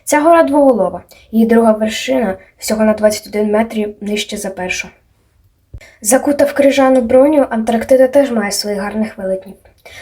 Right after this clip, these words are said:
Масив Вінсон, який був відкритий в середині минулого століття,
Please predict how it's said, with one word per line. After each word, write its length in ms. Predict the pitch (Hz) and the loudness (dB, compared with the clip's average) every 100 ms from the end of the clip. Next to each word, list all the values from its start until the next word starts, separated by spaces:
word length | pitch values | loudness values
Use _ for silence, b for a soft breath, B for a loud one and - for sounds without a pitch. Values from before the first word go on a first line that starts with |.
| B | B
Масив 400 | 240 233 277 247 | -4 0 2 2
Вінсон, 500 | 247 320 302 247 214 | 2 0 0 -2 -2
який 220 | 214 254 | 0 0
був 180 | 226 240 | 2 2
відкритий 480 | 240 233 240 226 220 | 0 0 -2 -2 -6
в 20 | |
середині 540 | - 226 220 240 226 | -6 -4 -2 0 0
минулого 400 | 214 214 214 202 | -2 -2 -4 -6
століття, 580 | 202 - 208 285 285 277 | -10 -10 -4 -4 -2 -4